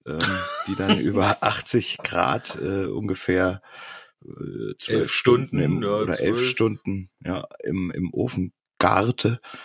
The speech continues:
Speaker 1: Und es war einfach nur ein Fest. Es war echt schön. Für meine kleine Tochter war es schön. Ähm, war einfach nur geil. Hat
Speaker 2: Der
Speaker 1: echt
Speaker 2: hatte
Speaker 1: Spaß
Speaker 2: schönen
Speaker 1: gemacht.
Speaker 2: Weihnachtsbaum.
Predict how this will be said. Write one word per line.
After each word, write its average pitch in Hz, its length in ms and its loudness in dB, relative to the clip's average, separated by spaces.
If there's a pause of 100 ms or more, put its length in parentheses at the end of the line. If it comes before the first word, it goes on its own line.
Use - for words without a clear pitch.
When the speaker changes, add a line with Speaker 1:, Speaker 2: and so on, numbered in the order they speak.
(160)
Speaker 1:
Und 87 160 -2
es - 160 0
war 67 120 2
einfach - 200 -2
nur 87 100 0
ein 78 100 0
Fest. - 500 -2
Es - 160 -10
war 65 100 0
echt - 180 -6
schön. 104 320 0
Für - 160 0
meine 95 200 4
kleine 123 300 2
Tochter 87 380 2
war 90 100 4
es - 120 -2
schön. 85 460 0 (520)
Ähm, 85 500 0 (600)
war 95 100 4
einfach 92 160 2
nur 85 100 6
geil. 90 240 0 (400)
Hat - 180 -4
Speaker 2:
Der 104 80 4
Speaker 1:
echt 92 100 -4
Speaker 2:
hatte 92 100 -6
Speaker 1:
Spaß 92 180 2
Speaker 2:
schönen 85 120 -4
Speaker 1:
gemacht. 131 140 6
Speaker 2:
Weihnachtsbaum. 117 920 0